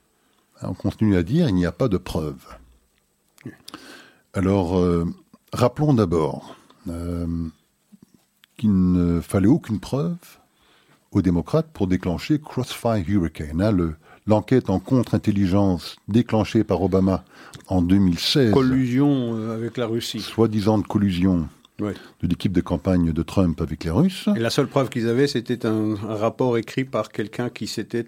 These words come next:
Speaker 2: euh,
Speaker 1: Oui.
Speaker 2: alimenté aux sources russes.
Speaker 1: Oui, enfin, c'était même pas ça. Pour déclencher l'enquête Crossfire Hurricane, c'était le, le fameux Stephanopoulos.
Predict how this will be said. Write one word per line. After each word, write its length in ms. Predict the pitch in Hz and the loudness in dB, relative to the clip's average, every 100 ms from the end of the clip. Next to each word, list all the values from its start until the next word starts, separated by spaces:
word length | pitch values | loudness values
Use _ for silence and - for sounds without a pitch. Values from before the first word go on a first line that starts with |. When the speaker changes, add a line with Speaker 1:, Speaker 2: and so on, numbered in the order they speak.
| - 107 | -8 -8
Speaker 2:
euh, 240 | 101 101 104 - - - | -6 -8 -12 -20 -12 -4
Speaker 1:
Oui. 60 | |
Speaker 2:
alimenté 400 | 156 104 113 110 | -2 -2 -4 -2
aux 120 | 120 107 | -2 -2
sources 300 | 127 - 117 | -6 -4 -4
russes. 340 | 98 98 - - _ - - _ - - - | -4 -6 -10 -20 _ -20 -20 _ -20 -10 -2
Speaker 1:
Oui, 80 | 151 | 0
enfin, 140 | 104 | 0
c'était 220 | - - | 0 0
même 160 | 101 90 | 2 2
pas 100 | 156 | 0
ça. 240 | - 214 | 2 0
Pour 180 | - 101 | 0 0
déclencher 480 | 90 131 117 - 120 | 0 2 0 2 2
l'enquête 320 | 101 95 101 | 2 2 0
Crossfire 460 | - 123 - - 92 | 0 -2 -2 0 2
Hurricane, 540 | 87 80 82 180 202 | 4 2 0 2 2
c'était 340 | - 95 113 98 | 2 0 2 4
le, 180 | 85 | 2
le 120 | 80 76 | 0 -2
fameux 340 | 95 90 92 | 0 2 0
Stephanopoulos. 720 | - 95 90 85 85 101 175 | -2 -2 0 0 0 2 2